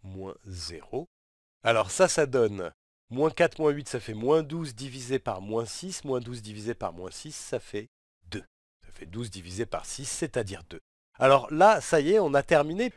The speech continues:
puisqu'en fait, tu vois que ce nombre-là, moins un demi, son opposé, c'est un demi, et son, et l'inverse de cet opposé, c'est deux. Donc les pentes de nos deux droites sont effectivement, euh,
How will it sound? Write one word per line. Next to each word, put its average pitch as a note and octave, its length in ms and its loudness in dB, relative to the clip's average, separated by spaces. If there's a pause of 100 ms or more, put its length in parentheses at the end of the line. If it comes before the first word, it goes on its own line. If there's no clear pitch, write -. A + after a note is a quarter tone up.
(120)
puisqu'en D#3 320 -2
fait, E3+ 240 -2
tu - 100 -12
vois E3+ 200 6
que D#3+ 240 0 (100)
ce B2+ 240 -4
nombre-là, D#3+ 760 8 (460)
moins E3+ 520 2
un E3+ 100 2
demi, D#3 560 -4
son F3 240 -6
opposé, D3+ 640 0
c'est - 400 -6
un C#3 120 0
demi, C#3 440 -2 (280)
et E3 120 2
son, E3 160 -4
et C#3+ 120 0
l'inverse E3 800 4
de B2 100 -4
cet C3+ 260 0
opposé, B2 400 0
c'est G3 220 0
deux. G#2+ 260 -4
Donc C#3+ 240 -2
les C#3+ 80 2
pentes G#3 300 -2
de B2 100 0
nos A#2+ 160 -2
deux C3+ 180 0
droites D3+ 300 0
sont - 240 -6
effectivement, C3+ 960 -4
euh, E2 320 -14